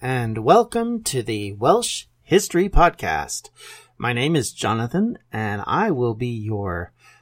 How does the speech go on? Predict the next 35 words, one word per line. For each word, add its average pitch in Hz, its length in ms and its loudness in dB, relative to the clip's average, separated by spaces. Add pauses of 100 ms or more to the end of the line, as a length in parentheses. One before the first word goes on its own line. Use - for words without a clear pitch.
host - 460 0
for 113 160 -6
this 104 180 -6
podcast, 131 680 -4 (100)
and 95 240 -8
I 87 140 -10
hope 123 280 -6
you 120 160 -4
enjoy 135 680 4
as 120 220 2
we 117 80 -6
talk 92 340 -4
about 92 380 -6 (340)
Welsh 175 300 4
history 139 460 -2 (360)
across 117 480 -2
the 120 160 -6
ages 110 460 -4
from 98 180 -10
the 90 80 -10
Stone 196 380 2
Age 175 460 2
to 175 100 -4
the 202 100 -2
modern 123 400 0
age. 85 500 -10
I 107 100 -8
guess 110 200 -6
the - 80 -12
first 147 240 0
question 135 300 -2
is, 139 100 -2
who 143 160 2
am 165 80 4
I? 190 300 4